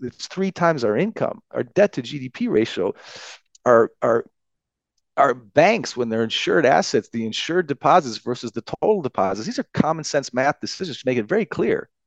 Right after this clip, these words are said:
From Henry Ford, um, all the way down, these banks are running on a system that's absolutely,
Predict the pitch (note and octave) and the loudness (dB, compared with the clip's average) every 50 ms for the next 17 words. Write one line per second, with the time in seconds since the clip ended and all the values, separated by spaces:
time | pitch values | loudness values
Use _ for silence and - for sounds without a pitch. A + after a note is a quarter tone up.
0 | _ _ _ - C3+ A#2+ A#2+ - F#3+ G#3+ F#3 C#3+ - - - D#3+ F#3+ G#3+ E3+ B2 | _ _ _ -8 -8 -4 0 0 0 2 0 -2 -2 -4 0 4 6 8 8 8
1 | A#2 C3 - - - - - - - - - _ _ - C3 C3 B2+ B2 B2 B2+ | 6 4 0 -6 -16 -20 -20 -20 -20 -20 -20 _ _ 2 2 4 4 2 0 -2
2 | - _ _ - - C#3 C#3+ D#3+ E3 E3 D#3+ D3+ D3 D3 - - - G#3 D3 C3+ | -8 _ _ 0 0 4 4 4 4 6 6 6 6 6 4 2 4 2 0 -2
3 | G3+ C#3+ D3+ G3 F3 D#3+ D3 - F#3 G3+ G#3+ G#3+ F#3 - D3+ C3 B2 B2 C#3 E3+ | -4 -8 -6 -8 -8 -6 0 2 2 2 2 0 -4 -2 0 0 2 4 2 2
4 | G#3+ G#3 F3 C3+ A#2 A2 G#2+ - - E3 E3+ - - C#3+ A#2+ A2 - - - B2+ | 2 2 0 0 0 0 -2 -4 -4 -4 -6 -4 -4 -6 -6 -6 -6 -2 2 2
5 | C#3 C#3+ - - - C3+ C3+ C3 G#2 G#2+ A2+ G2+ E2+ D#2+ | 2 2 2 -2 -10 -8 -8 -6 -4 -4 -4 -4 -4 -6